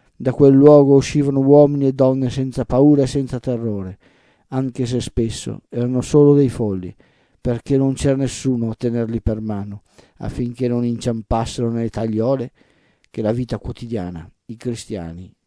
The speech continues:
avevano piazzato. E questo è il senso profondo, eh, della stregoneria.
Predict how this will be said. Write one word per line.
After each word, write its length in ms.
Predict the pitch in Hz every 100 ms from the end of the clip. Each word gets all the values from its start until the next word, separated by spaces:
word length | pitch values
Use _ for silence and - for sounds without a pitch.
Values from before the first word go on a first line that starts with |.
| _ _
avevano 460 | - 120 120 123 131
piazzato. 800 | - 131 - - 76 - - 87 _ _ _ _ _ _ _ _ _ _ _
E 160 | 151
questo 580 | - 120 101 - 80 78 _ _ _
è 80 | 120
il 160 | 123
senso 540 | 113 - 135 139 - 127
profondo, 680 | - 113 120 107 107 101 - _ _
eh, 180 | 113
della 260 | 113 120 110
stregoneria. 760 | - 104 104 104 101 90 69